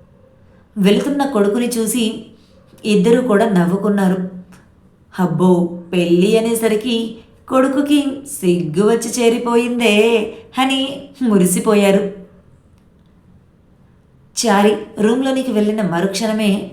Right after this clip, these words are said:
పావనికి ఫోన్ చేసి, "ఏం చేస్తున్నావ్?" అని అడిగాడు. "మీ గురించే ఆలోచిస్తున్నాను. ఇంతకు ముందే మామయ్య గారు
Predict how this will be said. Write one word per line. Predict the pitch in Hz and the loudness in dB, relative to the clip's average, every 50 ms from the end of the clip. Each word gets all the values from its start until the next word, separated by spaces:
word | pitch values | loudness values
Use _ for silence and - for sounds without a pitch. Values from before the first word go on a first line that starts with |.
| - - - | -10 -4 -2
పావనికి | 175 170 180 202 208 226 226 - 226 | 0 0 2 0 0 -2 -2 -4 -8
ఫోన్ | - - 175 170 175 196 180 208 | -10 -8 -8 -4 -4 -2 0 0
చేసి, | 208 208 202 220 208 196 196 - - - - - _ _ _ - | 0 0 0 0 -2 -2 -2 -4 -14 -20 -20 -20 _ _ _ -2
"ఏం | 175 175 175 180 | 0 2 2 2
చేస్తున్నావ్?" | 180 175 220 226 226 - 240 226 226 226 220 220 - - - - - | 0 0 0 -2 -2 -2 -4 -2 -2 -2 -2 -2 -4 -10 -16 -8 -4
అని | 220 226 254 | -4 -2 -2
అడిగాడు. | - 196 185 180 180 185 196 196 190 190 - - - - - - - - - _ _ _ - _ - - - _ _ _ _ _ - 208 | -2 -2 0 2 2 4 4 2 2 0 -4 -8 -12 -16 -18 -18 -20 -20 -20 _ _ _ -20 _ -20 -20 -20 _ _ _ _ _ -2 2
"మీ | 190 185 180 170 175 | 4 6 6 6 4
గురించే | 190 208 208 208 202 - 240 233 247 - - - - - | 4 4 4 4 2 0 -4 -6 -6 -8 -12 -16 -8 -4
ఆలోచిస్తున్నాను. | 214 202 196 202 196 196 214 226 233 240 226 - - 226 226 226 214 196 190 185 185 185 - - - - - _ _ - 240 | -2 0 0 2 2 2 0 0 -2 -2 -6 -8 -6 -4 -2 0 0 0 0 0 -2 -8 -14 -16 -20 -20 -20 _ _ -12 -8
ఇంతకు | 262 285 302 294 339 330 320 262 | -4 -2 -2 -2 -2 -4 -2 -2
ముందే | 220 202 190 208 220 220 220 - - - - - | 0 0 2 2 0 0 -2 -4 -10 -14 -12 -6
మామయ్య | 185 175 170 165 170 175 202 220 233 | -2 0 0 0 0 0 0 0 0
గారు | 233 226 233 226 233 247 240 226 226 226 - | 0 0 0 0 0 0 -2 -2 -4 -6 -8